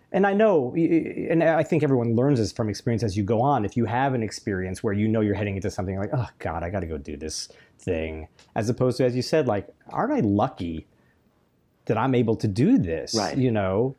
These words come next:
Speaker 2: What is that thing for you?
Speaker 1: What is the thing I'm lucky
Speaker 2: Yeah, when
Speaker 1: to
Speaker 2: you
Speaker 1: get
Speaker 2: say,
Speaker 1: to do?
Speaker 2: "Oh, I don't wanna do that."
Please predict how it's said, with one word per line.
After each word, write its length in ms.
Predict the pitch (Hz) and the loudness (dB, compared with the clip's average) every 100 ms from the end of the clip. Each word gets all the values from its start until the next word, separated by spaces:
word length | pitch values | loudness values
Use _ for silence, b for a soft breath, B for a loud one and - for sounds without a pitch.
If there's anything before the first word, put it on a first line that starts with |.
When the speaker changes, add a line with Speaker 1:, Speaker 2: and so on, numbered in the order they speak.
| - | -2
Speaker 2:
What 140 | 170 | 0
is 100 | 190 | 2
that 160 | 160 147 | -2 0
thing 160 | 143 117 | -2 0
for 80 | |
you? 240 | 117 85 - _ _ _ - _ _ _ _ _ _ _ _ - | 0 -2 -6 _ _ _ -20 _ _ _ _ _ _ _ _ -4
Speaker 1:
What 160 | 117 123 | 0 0
is 60 | 117 | 0
the 60 | |
thing 260 | 117 135 123 | 0 0 2
I'm 120 | 113 | 2
lucky 120 | 113 | 2
Speaker 2:
Yeah, 60 | 185 | 2
when 100 | 156 | 2
Speaker 1:
to 40 | |
Speaker 2:
you 60 | 147 | 2
Speaker 1:
get 60 | 127 | 2
Speaker 2:
say, 140 | 131 | 2
Speaker 1:
to 60 | 135 | 2
do? 80 | 139 | 2
Speaker 2:
"Oh, 180 | 110 98 | 4 2
I 80 | 87 | 2
don't 100 | 82 | 0
wanna 120 | 82 | -2
do 60 | 78 | 0
that." 160 | 78 | -2